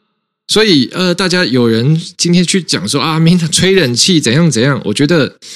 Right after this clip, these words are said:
这个真的很，很，很没有必要啦。因为真的党代表，你知道有从澎湖来的，有从外岛来的，有从屏东来的，对不对？然后很多可能大家年纪 maybe 也年纪比较大，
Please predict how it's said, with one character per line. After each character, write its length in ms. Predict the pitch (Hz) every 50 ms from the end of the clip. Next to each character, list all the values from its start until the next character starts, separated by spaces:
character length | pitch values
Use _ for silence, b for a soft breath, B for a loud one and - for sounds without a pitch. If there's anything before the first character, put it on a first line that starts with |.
| B B B B B B _ -
这 100 | - 170
个 180 | 180 160 131 120 - _ _
真 120 | - - 170
的 140 | 180 165 131
很， 500 | - 110 95 90 87 85 82 78 71 76
很， 160 | 90 104 95 -
很 180 | - 107 107 107
没 120 | 120 156
有 120 | 196 175
必 280 | 123 - - 202 185 165
要 200 | 175 185 170 135
啦。 160 | 107 98 92
因 120 | 123 170 190
为 40 |
真 160 | 175 143 175 190
的 100 | 180 143
党 260 | 123 - 113 92 98
代 180 | 120 175 175 147
表， 320 | 117 135 95 80 76 - -
你 80 | - -
知 80 | 113 165
道 60 | 170
有 180 | 151 123 110
从 180 | 104 - 120 131 139
澎 280 | - - 107 117 151
湖 240 | 165 - 120 117 123
来 240 | 117 101 90 95 104
的， 200 | 101 107 101 98
有 120 | 98 95
从 300 | 95 - 117 117 127 139
外 180 | 160 180 175 135
岛 280 | 110 - - 82 76 78
来 240 | 82 82 85 98 104
的， 240 | 101 113 107 98 95
有 100 | 95 92
从 240 | 92 120 127 143 143 B B B B B B -
屏 320 | - 120 110 110 117 147
东 300 | 156 147 170 165 170 165
来 200 | 139 101 95 101
的， 160 | 107 120 123 117
对 120 | 127 151
不 40 | 151
对？ 120 | 147 135 98
然 100 | 113 151
后 60 | 165
很 140 | 131 120 104
多 220 | 98 143 151 156
可 120 | 147 - 107
能 160 | 98 104 123 131
大 140 | - 135 139
家 40 |
年 180 | 147 135 107 113
纪 140 | 117 - 131
maybe 400 | 113 120 127 127 123 107 95 87 B B B B B B
也 100 | B 101
年 140 | 101 110 117
纪 140 | 110 - 117
比 60 | 95
较 120 | - 101
大， 420 | 98 - - 151 117 - - -